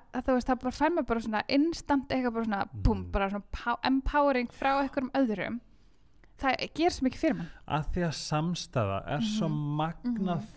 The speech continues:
Speaker 2: fyrirbæri.
Speaker 1: Nákvæmlega.
Speaker 2: Þú veist,
Speaker 1: Já.
Speaker 2: konu kallar ef að samstaða er til staðar gagnvart
Speaker 1: Já.
Speaker 2: einhverju, einhverju sem að er fallegt.
Speaker 1: Mhm.
Speaker 2: Það er ekkert betra.
Speaker 1: Nei, nákvæmlega. Þannig að þú veist, og mér finnst einmitt, þú veist, það er svona allir mest bara konur eins og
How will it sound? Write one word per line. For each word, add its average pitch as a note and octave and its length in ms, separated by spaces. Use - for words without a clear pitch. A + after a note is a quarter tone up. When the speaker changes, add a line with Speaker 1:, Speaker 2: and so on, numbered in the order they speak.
Speaker 2:
fyrirbæri. D#3+ 560
Speaker 1:
Nákvæmlega. G#3 500
Speaker 2:
Þú E3 120
veist, G#2+ 240
Speaker 1:
Já. C4 120
Speaker 2:
konu D#3 320
kallar D#3 480
ef D3+ 120
að D3 100
samstaða D#3 720
er A#2+ 40
til A#2+ 140
staðar B2 360
gagnvart G#3 300
Speaker 1:
Já. C#3 100
Speaker 2:
einhverju, C3+ 300
einhverju C3+ 280
sem C#3 180
að B2+ 200
er A#2+ 280
fallegt. - 400
Speaker 1:
Mhm. G3+ 320
Speaker 2:
Það D3 180
er F3 180
ekkert - 400
betra. - 260
Speaker 1:
Nei, F#3+ 140
nákvæmlega. G3 520
Þannig G#3 180
að - 40
þú G#3 40
veist, G3 180
og G#3 60
mér A3+ 120
finnst - 100
einmitt, F#3+ 280
þú - 60
veist, G3 180
það - 40
er F#3+ 60
svona G3 180
allir F#3+ 140
mest - 280
bara F3+ 220
konur G3 220
eins F#3 200
og F3+ 120